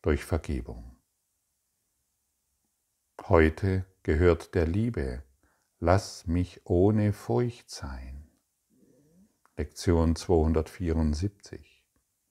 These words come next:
Entweder Liebe oder Angst. Und heute wollen wir all das, was uns begegnet,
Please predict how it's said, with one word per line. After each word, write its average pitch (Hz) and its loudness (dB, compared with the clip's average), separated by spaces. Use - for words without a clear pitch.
Entweder 90 4
Liebe 82 0
oder 98 2
Angst. - -8
Und 92 4
heute 101 2
wollen 87 2
wir 87 2
all 110 2
das, 82 -2
was 90 0
uns 95 6
begegnet, 98 -6